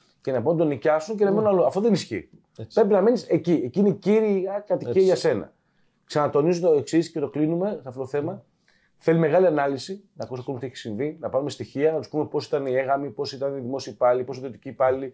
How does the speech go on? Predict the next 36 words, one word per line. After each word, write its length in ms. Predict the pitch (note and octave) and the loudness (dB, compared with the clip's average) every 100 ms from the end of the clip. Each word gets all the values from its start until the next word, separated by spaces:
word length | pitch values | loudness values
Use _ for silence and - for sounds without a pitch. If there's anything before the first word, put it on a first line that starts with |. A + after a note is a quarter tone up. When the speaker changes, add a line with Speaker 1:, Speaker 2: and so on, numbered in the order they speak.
| _ _ - | _ _ -2
Speaker 1:
πώς 180 | D3 | 0
είναι 100 | D3+ | 0
οι 20 | D#3 | 0
ελεύθεροι 160 | D#3 | 0
επαγγελματίες 520 | D3+ D3 C#3+ C3+ D3+ | -2 -2 -2 -2 -2
που 60 | D#3 | 0
ήταν 180 | F3+ F3 | 0 0
εκτός 460 | D#3+ D#3+ - G3 F#3 | -2 -2 0 0 0
του 80 | D#3+ | 0
προγράμματος, 720 | E3 D3+ D3+ C#3+ D#3 - _ _ _ | 2 4 2 0 -4 -6 _ _ _
να 140 | - A2+ | -8 0
το 40 | A#2+ | 4
καταλάβουμε. 380 | C3 C3 C#3 C#3+ _ _ - | 4 2 -2 -14 _ _ 0
Ελάχιστοι 480 | C#3+ F#3+ G#3 E3 | 4 4 4 2
ελεύθεροι 220 | G3 E3 E3+ | 2 2 2
επαγγελματίες 520 | E3 E3 D#3 E3 D#3 | 2 0 0 0 -2
εντάχθηκαν 400 | C#3+ D#3+ D#3+ D#3 | 0 -2 -2 -6
στο 80 | C3 | -4
πρόγραμμα 240 | D3+ C#3+ | -2 -2
Σπίτι 240 | B2+ B2+ C#3 | -4 -10 -12
μου. 220 | E3 D#3+ _ _ _ _ _ _ _ | -14 -20 _ _ _ _ _ _ _
Και 180 | - E3+ | 0 2
τελικά 460 | E3 D3 B2 F#3 F3+ | 2 0 4 4 4
αυτοί 180 | - | 2
οι 40 | F#3 | 0
άνθρωποι 200 | F3 D3+ | 0 -6
που 80 | C#3 | 0
πήραν 220 | G3 E3+ | 2 2
σπίτι, 300 | - E3+ F3 | 2 -2 -2
που 160 | F3 | -6
καλά 340 | - D#3 E3 G#3 | 0 2 4 4
έκαναν 200 | G3+ F3 | 2 0
και 100 | E3 | 0
το 120 | E3 | 0
πήραν, 400 | E3 D3+ D#3+ G3 | 2 2 2 -2
Speaker 2:
Έτσι. 240 | A2+ - | -10 -16